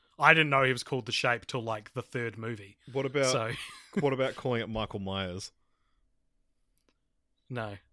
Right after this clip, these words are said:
Speaker 2: Oh, stupid, shut up. <laughs> Um, we talk about taglines now, and I only want to talk about this because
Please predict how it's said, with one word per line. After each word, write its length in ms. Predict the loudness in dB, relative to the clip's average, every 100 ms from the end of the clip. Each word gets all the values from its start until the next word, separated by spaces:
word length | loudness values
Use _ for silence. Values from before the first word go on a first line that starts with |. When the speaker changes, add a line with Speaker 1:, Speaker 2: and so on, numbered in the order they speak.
| _ _ _ _ _ _ _ _ _ _ -20
Speaker 2:
Oh, 40 |
stupid, 460 | -14 -14 -14 -16 -16
shut 220 | -14 -14
up. 120 | -18 _ _ _ _ _ _ _ _ _ _ -18
<laughs> 60 | -18 _ _ _ _ _ -14 -12 -14 -20 -10 0
Um, 400 | 2 2 0 -6 _ _ _ _ _ _ _ _ _ -2
we 140 | 0
talk 200 | 4 4
about 200 | 6 2
taglines 500 | 4 4 4 2 0
now, 300 | -4 -2 -2 -2
and 240 | -2 -4 -8 -10 4
I 100 | 6
only 140 | 8
want 180 | 6 4
to 20 |
talk 160 | 4 4
about 160 | 4 2
this 180 | 0
because 500 | -2 -2 -2 -2 -6